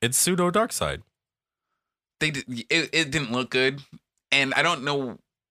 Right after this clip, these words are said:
Speaker 2: what they were going for, but I, and even the personality, the accent they chose just was off-putting. It didn't, like, I get what they were trying to do. It's, like, hyper genius, but with, like, a kind of,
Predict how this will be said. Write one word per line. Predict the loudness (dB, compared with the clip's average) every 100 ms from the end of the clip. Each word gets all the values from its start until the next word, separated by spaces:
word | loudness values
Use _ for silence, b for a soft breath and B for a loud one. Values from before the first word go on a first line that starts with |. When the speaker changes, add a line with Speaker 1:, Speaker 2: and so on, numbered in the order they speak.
| _ -4
Speaker 2:
what | -2 0
they | 2
were | 2
going | 2 2 2 -2
for, | -4 -2 0 -2 -4 -10 _ 0
but | 4 4 4 -2 _ b b b b 0
I, | 0 0 -4 -2 0
and | 0
even | 0 0
the | 0
personality, | 2 0 2 2 4 2 -2
the | -6 0
accent | 0 0 -2 -2
they | -2 -2
chose | 0 -2 -4 -6 -6
just | -4 -2 -2
was | -2 -2 -6 -2
off-putting. | 0 0 -2 -2 0 0 -2 -4 -14 b b -10
It | -4
didn't, | 0 0 -2 -4
like, | -2 2
I | 0
get | 2 0 0 -4
what | -2
they | 0
were | 0
trying | -2 -2 -4 -4
to |
do. | -4 -4 -2
It's, | -4
like, | -4 -8 _ _ _ _
hyper | 0 2 2 2
genius, | 2 2 2 2 2 0
but | 0 0 0
with, | -2 0
like, | 0
a | 2 0 0 -4 -10 -16 _ _
kind | -2 2 2 2
of, | 0 -4 -8